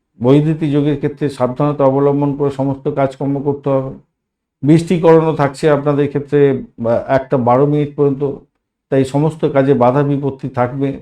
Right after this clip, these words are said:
তাই সতর্কতার দরকার আছে। প্রথমেই আলোচনা করছি, তারপরে ববকরণ থাকবে, সেটা একটা পঁয়তাল্লিশ মিনিট পর্যন্ত থাকবে। তো এই একটা পঁয়তাল্লিশ মিনিট পর্যন্ত সময়টা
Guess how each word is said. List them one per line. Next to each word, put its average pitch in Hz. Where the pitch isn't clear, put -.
তাই 131
সতর্কতার 135
দরকার 123
আছে। 139
প্রথমেই 135
আলোচনা 123
করছি, 143
তারপরে 135
ববকরণ 123
থাকবে, 135
সেটা 147
একটা 135
পঁয়তাল্লিশ 147
মিনিট 120
পর্যন্ত 110
থাকবে। 104
তো 139
এই 135
একটা 131
পঁয়তাল্লিশ 151
মিনিট 151
পর্যন্ত 139
সময়টা 127